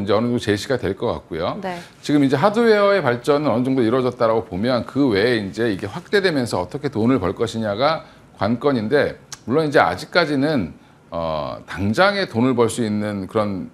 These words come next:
Speaker 1: 획기적인 것들이 보이지 않으니까
Speaker 2: 음.
Speaker 1: 조금 부정적으로 보시는 부분들이 있지만, 어, 여전히 그거에 대해서 모든 전문가들이 언제 뭐가 나올지 모른다.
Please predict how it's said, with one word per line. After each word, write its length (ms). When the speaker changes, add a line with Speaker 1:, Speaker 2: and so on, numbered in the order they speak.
Speaker 1:
획기적인 520
것들이 400
보이지 320
않으니까 640
Speaker 2:
음. 540
Speaker 1:
조금 200
부정적으로 500
보시는 380
부분들이 360
있지만, 520
어, 240
여전히 340
그거에 460
대해서 320
모든 320
전문가들이 720
언제 340
뭐가 240
나올지 320
모른다. 440